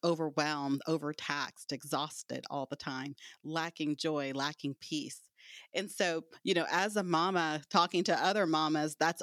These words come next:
always what I tend to help them to see, that you're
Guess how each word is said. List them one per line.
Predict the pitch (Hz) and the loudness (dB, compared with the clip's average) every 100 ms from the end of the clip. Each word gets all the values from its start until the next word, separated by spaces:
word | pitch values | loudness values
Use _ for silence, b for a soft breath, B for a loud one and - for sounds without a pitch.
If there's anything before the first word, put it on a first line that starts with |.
| - | 0
always | 175 196 175 170 | 2 2 0 -2
what | 151 | -2
I | 156 | -2
tend | - 170 160 | -2 -2 -2
to | - 160 156 B B B | -2 -2 -2 B B B
help | - 196 - | -2 -2 0
them | 160 156 | -2 -2
to | 143 | -6
see, | - - 175 175 147 | -8 -6 -2 -2 -2
that | 151 151 135 | 0 0 -2
you're | 139 147 185 214 220 196 | -6 -2 0 2 0 -2